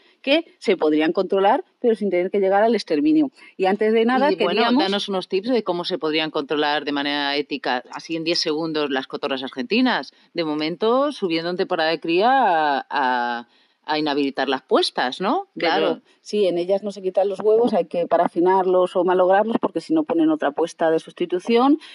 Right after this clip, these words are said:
Speaker 1: y lo que se hace, se estaba centrando los esfuerzos eran, ya que forman como casi muchas aves, parejas de por vida, aunque haya algún escarceo por ahí, pero casi todas forman una pareja fiel,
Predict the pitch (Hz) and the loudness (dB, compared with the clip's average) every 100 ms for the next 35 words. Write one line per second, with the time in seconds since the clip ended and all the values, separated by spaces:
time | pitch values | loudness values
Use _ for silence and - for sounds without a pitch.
0 | - - 247 240 185 175 175 160 147 - | -10 -2 2 2 0 -2 0 2 2 2
1 | 170 - 180 - 185 - 175 190 180 180 | -2 0 -2 -2 -6 -2 -4 -2 -2 0
2 | 190 180 - - 392 220 208 214 220 - | 0 -2 -4 -4 -2 -2 0 2 0 0
3 | 165 160 170 - - 165 170 175 170 160 | -2 -2 -4 -4 0 2 2 2 0 -2
4 | 151 151 - 151 165 165 196 226 170 143 | -2 -4 -2 -2 0 -2 0 2 2 0
5 | - - _ 143 131 143 156 160 170 160 | -6 -20 _ -2 -2 -2 -2 0 0 0
6 | 214 247 208 - _ - 147 143 143 147 | 2 2 0 -6 _ -4 -2 0 2 2
7 | 147 - 151 - 151 160 233 233 147 - | 0 -2 -4 -2 0 2 2 0 -2 -4
8 | - 143 160 - 185 208 180 185 190 - | -4 0 0 2 2 4 4 4 2 2
9 | 175 180 196 180 175 180 - 240 226 254 | 2 2 2 0 2 0 0 2 4 4